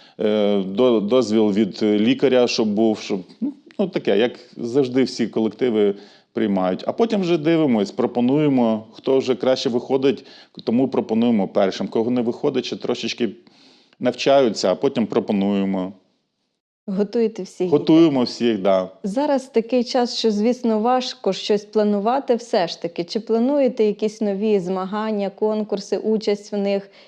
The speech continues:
Speaker 2: І які плани у вас на літо? Ви відпочиваєте влітку чи навпаки активніше десь виступаєте?
Speaker 1: Ну, виступати то я не знаю зараз. Е, ну, зараз канікули, в принципі.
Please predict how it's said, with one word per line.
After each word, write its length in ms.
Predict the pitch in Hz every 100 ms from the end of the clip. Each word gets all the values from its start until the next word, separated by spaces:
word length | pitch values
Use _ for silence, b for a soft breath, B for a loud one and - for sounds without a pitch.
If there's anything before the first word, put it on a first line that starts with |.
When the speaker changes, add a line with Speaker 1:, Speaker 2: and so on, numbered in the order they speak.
| B -
Speaker 2:
І 240 | 226 220
які 260 | 202 208 294
плани 520 | 294 247 233 220 214 202
у 100 | 196
вас 240 | 202 202
на 140 | 202 175
літо? 340 | 151 151 165
Ви 220 | 170 214
відпочиваєте 840 | 220 214 220 214 208 214 247 254
влітку 360 | 247 247 247 220
чи 140 | -
навпаки 500 | 208 185 185 185 233
активніше 640 | 214 - 185 175 175 175 180
десь 280 | 160 175 -
виступаєте? 760 | 175 - 175 156 147 - - _ _ _ -
Speaker 1:
Ну, 280 | 220 135 139
виступати 640 | 147 160 - 139 135 127
то 240 | - 123 120
я 180 | 117
не 140 | 120 120
знаю 400 | 117 151 139 101
зараз. 560 | 87 98 98 95 - 113
Е, 220 | 98 98
ну, 140 | 147 120
зараз 320 | 127 120 -
канікули, 500 | 127 135 143 110 101
в 80 | 101
принципі. 460 | 104 101 98 101